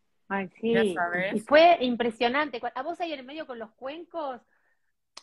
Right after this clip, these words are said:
Speaker 2: ¿Qué tal?
Speaker 1: Hermoso. Va pasando el tiempo, algo de bueno de, de la edad es que vas observando que hay una sabiduría en la vida, que si uno hace, logra esos momentos de confiar,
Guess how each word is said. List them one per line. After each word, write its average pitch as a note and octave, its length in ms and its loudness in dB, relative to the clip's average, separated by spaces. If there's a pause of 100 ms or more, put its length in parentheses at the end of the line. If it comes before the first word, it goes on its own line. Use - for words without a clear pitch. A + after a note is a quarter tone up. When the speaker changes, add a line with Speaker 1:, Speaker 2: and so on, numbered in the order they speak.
(800)
Speaker 2:
¿Qué A#3+ 140 -2
tal? A3 420 4
Speaker 1:
Hermoso. F#3 580 -16 (220)
Va B3 140 2
pasando A#3 420 -8
el A3+ 120 -12
tiempo, A#3 600 -10 (200)
algo A#3+ 340 -8
de G3+ 100 -10
bueno A3 260 -8
de, G3+ 240 -8
de F3+ 120 -14
la F#3 120 -2
edad G#3+ 380 2 (360)
es A3 200 -4
que A3+ 100 -4
vas A#3+ 180 -2
observando A#3 800 -6 (220)
que C#4 100 -6
hay E4 120 -4
una E4 160 -6
sabiduría A3 480 -8
en B3 120 -8
la G3 140 -2
vida, G3 400 -6
que F#3+ 160 -14
si A3+ 120 -12
uno C4+ 140 -8 (380)
hace, A#3 240 -8
logra A#3 460 4
esos A3 180 -8
momentos G#3+ 440 -10
de F#3+ 100 -12
confiar, G3 680 -4